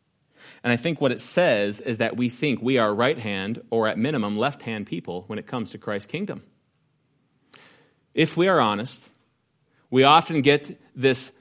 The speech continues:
Louis-like self-serving attitude. And not only that, and here's what's ironic about it, when we see it in others, how do we tend to respond? Even when we just did it five seconds ago, we respond like the disciples,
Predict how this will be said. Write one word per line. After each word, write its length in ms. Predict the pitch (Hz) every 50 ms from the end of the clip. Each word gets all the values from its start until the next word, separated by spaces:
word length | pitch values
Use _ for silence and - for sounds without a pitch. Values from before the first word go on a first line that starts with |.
| _ _ -
Louis-like 680 | 127 123 135 165 175 190 185 156 151 147 147 147 -
self-serving 800 | - - - 147 139 143 143 - - - 147 139 135 139 131 127
attitude. 480 | 123 123 117 117 - - 107 95 98 - _ _ _ _ _ _ _ _ _ _ _ _ _ _ _ _ _ _ _ _ _ _ _ _ _ _ _ _ -
And 80 | 120
not 140 | 131 143 151
only 200 | 156 151 147 135
that, 480 | 117 143 156 156 135 117 123 - - 139 - _ -
and 80 | 123 107
here's 180 | 135 156 131
what's 200 | 127 117 - - - -
ironic 460 | 117 113 110 107 120 147 160 135 117 120
about 240 | 101 101 98 101
it, 140 | 127 - -
when 180 | 139 135 139 131
we 120 | 131 135
see 360 | 127 - - - 196 208 202
it 100 | 202 202 202
in 200 | 170 151 156 - -
others, 340 | 139 170 202 160 123 123 123
how 180 | - - 175 185
do 60 | 175
we 120 | 165 170
tend 240 | - - 170 170 160
to 40 | 156
respond? 500 | 147 143 - - - 185 220 175 - - - _ _ _ _ _ _ _ _ _ _ _ _ _ _ _ _ _ _ _ _ _ _ _ _ _ _ _ _ _ _ _
Even 240 | - 196 226 214 202
when 180 | 190 180 165 170
we 120 | 208 214
just 180 | 180 180 151 127
did 140 | 180 202 175
it 100 | - -
five 220 | 180 160 156 -
seconds 340 | - 220 240 226 175 139 -
ago, 160 | 139 107 - - - -
we 120 | 170 226 247
respond 420 | 190 - - - 190 190 196 196
like 140 | 202 196 -
the 80 | 208
disciples, 680 | 180 165 - 254 254 349 - 247 160 104 - - -